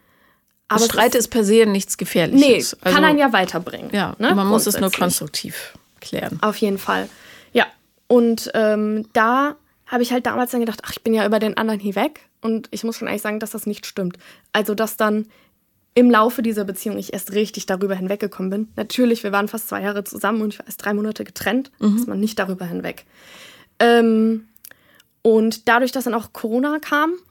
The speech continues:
Speaker 1: und, äh, so dieses ganze Ausgehen und so weggefallen ist, ich würd sagen, ich hab, war jemand, der sich stark damit abgelenkt hat. Ständig
Speaker 2: Mhm.
Speaker 1: wegzugehen, mit Freunden immer überall irgendwo zu sein, sich nicht mit Dingen auseinandersetzen zu müssen. Ähm, dadurch, dass das weggefallen ist, war man so gezwungen, zu Hause <laughs> zu sitzen,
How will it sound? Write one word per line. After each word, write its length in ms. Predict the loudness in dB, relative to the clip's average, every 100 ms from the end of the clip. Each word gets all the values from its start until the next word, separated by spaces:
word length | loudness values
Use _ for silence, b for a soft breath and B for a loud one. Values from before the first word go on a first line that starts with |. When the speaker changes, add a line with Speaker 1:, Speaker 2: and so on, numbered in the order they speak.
| _
Speaker 1:
und, 420 | 4 4 4 0 -6
äh, 100 | -4
so 120 | -2
dieses 180 | -2 -2
ganze 300 | -4 -2 -2
Ausgehen 580 | 0 0 0 0 2 0
und 140 | -2
so 100 | -4
weggefallen 460 | -6 -6 -10 -6 -6
ist, 100 | -6
ich 60 | -8
würd 120 | -6
sagen, 200 | -4 -6
ich 100 | -8
hab, 140 | -6
war 80 | -4
jemand, 240 | -2 -4
der 80 | -4
sich 100 | -4
stark 220 | -2 0
damit 200 | 0 -4
abgelenkt 440 | -6 -6 -4 -4 -8
hat. 220 | -14 -16 _ 0
Ständig 380 | 4 4 4 0
Speaker 2:
Mhm. 40 |
Speaker 1:
wegzugehen, 400 | -4 -4 -2 -2
mit 140 | -2
Freunden 360 | -2 0 2 0 2
immer 300 | 4 4 4
überall 580 | 2 4 2 0 0 -2 B B 4
irgendwo 380 | 4 4 0
zu 180 | -4 -4
sein, 240 | -2 0 -2
sich 160 | -4
nicht 140 | -8 -8
mit 160 | -6
Dingen 100 | -6
auseinandersetzen 720 | -6 -8 -6 -6 -8 -10 -8
zu 140 | -6 -4
müssen. 320 | -4 -6 -8 B B B B B _
Ähm, 460 | 2 4 2 0 -2 -2
dadurch, 220 | -2 0
dass 140 | -2 -6
das 160 | -4
weggefallen 480 | -4 -4 -4 -2 -2
ist, 180 | -2 -4
war 80 | -6
man 100 | -4
so 140 | -4
gezwungen, 480 | -6 -4 0 0 -2
zu 220 | -6 -4
Hause 260 | 0 0 -4
<laughs> 0 |
zu 220 | -4 -2
sitzen, 480 | 0 -2 2 2